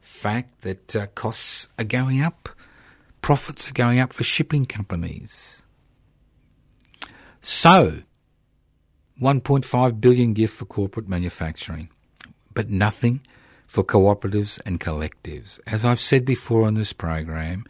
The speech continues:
and those of you who watch the YouTube channel, Public Interest Before Corporate Interests, by late next week I'll have something up about, uh, a mixed economy. As you know, if you want a economy which is chugging along, which provides full employment for people,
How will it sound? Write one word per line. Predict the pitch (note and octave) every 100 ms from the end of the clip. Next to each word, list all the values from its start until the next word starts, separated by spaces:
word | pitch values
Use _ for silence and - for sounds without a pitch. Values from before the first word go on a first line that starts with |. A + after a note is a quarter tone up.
| - - -
and | - G#2
those | G#2+ G#2
of | F#2+
you | G2+
who | F#2 F2+
watch | G2 F#2+ -
the | F2 F2 F#2
YouTube | - E2+ D#2+
channel, | - F#2+ F#2+ A2+ A2+ -
Public | F#2 E2+ F#2+
Interest | F2 E2+
Before | - - E2+
Corporate | - G#2+ - A2+
Interests, | B2 G#2+ - - - - - -
by | E2+
late | F2+ F#2+
next | F#2 F2 - -
week | F#2 F#2
I'll | E2+ E2+
have | F2 E2+
something | - F2+ - E2+ F2
up | F2
about, | D#2+ E2 D#2+ E2 -
uh, | D#2+ E2+
a | F2+
mixed | F2+ - -
economy. | - G#2 A#2+ B2 C3 C3 _ - - - - _ -
As | G#2+ G2
you | F2+
know, | D#2+ D#2 D#2
if | D#2+
you | A#2
want | C3 B2+
a | G#2+ G2+ _ _ _ _ _ _ _ _ _ _ _ _ _ _ _ -
economy | - - C3+ C3 B2
which | A2 G#2 G2
is | -
chugging | - C#3+ D3 C#3
along, | A#2+ F2+ D#2+ D#2 D#2+
which | F2+ -
provides | G2+ G2+ G#2 G2
full | - B2+ C3+
employment | D3 A#2 G2 F#2 E2 -
for | D#2
people, | - D#2 C#2+ D#2+